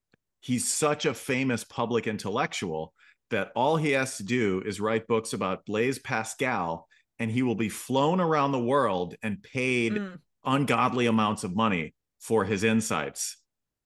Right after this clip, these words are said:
Speaker 2: No.
Speaker 1: No,
Speaker 2: <laughs>
Speaker 1: no, no, no. Sorry. Sorry. I mean, the,
Speaker 2: Yeah.
Speaker 1: the sort of connection that the movie very heavily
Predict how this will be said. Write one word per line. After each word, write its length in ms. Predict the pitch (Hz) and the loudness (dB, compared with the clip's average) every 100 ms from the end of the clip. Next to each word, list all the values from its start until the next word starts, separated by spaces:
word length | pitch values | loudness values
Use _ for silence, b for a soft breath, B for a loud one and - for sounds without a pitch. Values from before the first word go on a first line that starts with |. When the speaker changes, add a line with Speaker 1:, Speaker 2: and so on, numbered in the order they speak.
| _ _ - | _ _ -12
Speaker 2:
No. 460 | 196 285 254 208 196 | 0 4 6 4 4
Speaker 1:
No, 100 | 262 330 | 2 0
Speaker 2:
<laughs> 160 | - 269 | 0 2
Speaker 1:
no, 100 | 196 | 4
no, 160 | 165 | 4
no. 380 | 117 98 90 - _ _ _ - | 4 4 2 -2 _ _ _ -4
Sorry. 500 | 131 110 98 95 95 _ _ _ _ _ _ _ - | 2 4 4 2 0 _ _ _ _ _ _ _ -4
Sorry. 380 | 107 85 85 82 - _ _ _ _ _ _ _ _ _ _ _ - | 0 2 2 -2 -8 _ _ _ _ _ _ _ _ _ _ _ 0
I 80 | |
mean, 200 | 135 131 | 4 6
the, 80 | 127 | 6
Speaker 2:
Yeah. 280 | 127 123 123 123 _ _ - | 6 6 4 0 _ _ -2
Speaker 1:
the 80 | |
sort 220 | 117 160 147 | 2 4 4
of 80 | - | 2
connection 720 | 160 156 170 180 - 170 165 | 2 4 2 0 0 4 4
that 140 | 151 | 4
the 80 | 127 | 4
movie 640 | 123 127 113 117 107 107 _ _ _ _ - | 6 6 4 4 4 0 _ _ _ _ -10
very 1000 | 95 92 120 131 131 123 113 110 107 - _ _ _ - | -4 2 4 6 6 4 6 4 2 -2 _ _ _ -4
heavily 720 | 107 95 95 85 78 76 | 0 2 2 2 0 -4